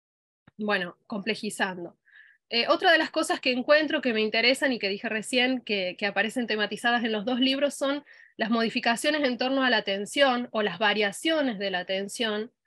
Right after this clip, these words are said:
eh, y las derivas que esas variaciones implican respecto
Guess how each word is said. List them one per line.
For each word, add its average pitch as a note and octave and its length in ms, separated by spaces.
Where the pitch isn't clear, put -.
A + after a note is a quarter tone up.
eh, A3 240
y B3+ 120
las A#3+ 180
derivas D4+ 520
que A#3+ 180
esas B3+ 220
variaciones B3 520
implican C#4+ 640
respecto C4 840